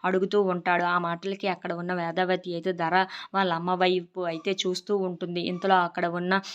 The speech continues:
ధర వాళ్ళ అమ్మ మాత్రం చాలా, ఆ, భయపడిపోతూ ఉంటారు. అది చూసి ధర వాళ్ళ అమ్మ అయితే, "ఇప్పుడు మన గురించి చెప్పేస్తుందా ఏంటే? నాకు చాలా టెన్షన్‌గా ఉందే" అని చెప్పేసి అయితే ధర వైపు చూస్తూ వాళ్ళ అమ్మ అంటూ ఉంటుంది. అది చూసిన ధర అయితే, "హే, నువ్వు సైలెంట్‌గా ఉండు,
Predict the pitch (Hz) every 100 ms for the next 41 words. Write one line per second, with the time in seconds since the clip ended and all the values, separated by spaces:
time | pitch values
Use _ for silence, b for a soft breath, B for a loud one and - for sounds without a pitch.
0 | B 190 180 190 185 170 165 170 180 175
1 | 170 196 190 170 180 190 B B - 202
2 | 202 190 180 175 190 190 190 196 190 180
3 | 180 175 175 175 180 185 180 208 185 170
4 | 180 185 180 175 180 185 180 208 202 B
5 | - 196 196 185 180 185 190 - 190 190
6 | 202 202 208 208 214 214 202 202 185 180
7 | 202 B - 208 - 190 180 202 190 175
8 | - 202 214 208 196 190 185 190 185 180
9 | 175 190 185 175 196 175 170 180 185 180
10 | - 185 180 202 190 170 170 180 170 170
11 | 196 185 170 175 170 170 - 185 180 202
12 | 190 196 B B - 185 190 190 185 208
13 | 202 B 247 254 220 208 202 196 214 208
14 | 208 196 196